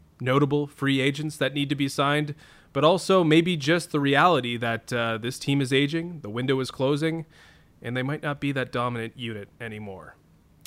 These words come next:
More on that in a bit. But first, the Islanders. Um, pretty remarkable what this team has accomplished.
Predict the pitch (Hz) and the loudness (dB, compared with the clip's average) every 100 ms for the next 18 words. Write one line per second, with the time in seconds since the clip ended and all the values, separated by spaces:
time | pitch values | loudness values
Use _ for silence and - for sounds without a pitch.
0 | - 156 143 117 107 101 98 87 _ - | -10 -4 -2 -2 -6 -10 -14 -14 _ -6
1 | 135 - 156 143 - - _ _ _ _ | -4 0 0 0 -10 -18 _ _ _ _
2 | _ _ 123 98 90 82 - - _ _ | _ _ -8 -8 -12 -20 -20 -20 _ _
3 | _ _ _ _ _ _ _ _ - - | _ _ _ _ _ _ _ _ -20 -20
4 | - - - - 143 147 143 - 233 254 | -20 -20 -6 2 4 4 2 0 2 4
5 | 196 160 135 123 107 101 101 - 107 - | 8 8 8 2 -2 -6 -8 -10 -12 -12
6 | 127 107 101 104 110 95 107 92 - - | -12 -10 -12 -12 -12 -12 -14 -14 -14 -16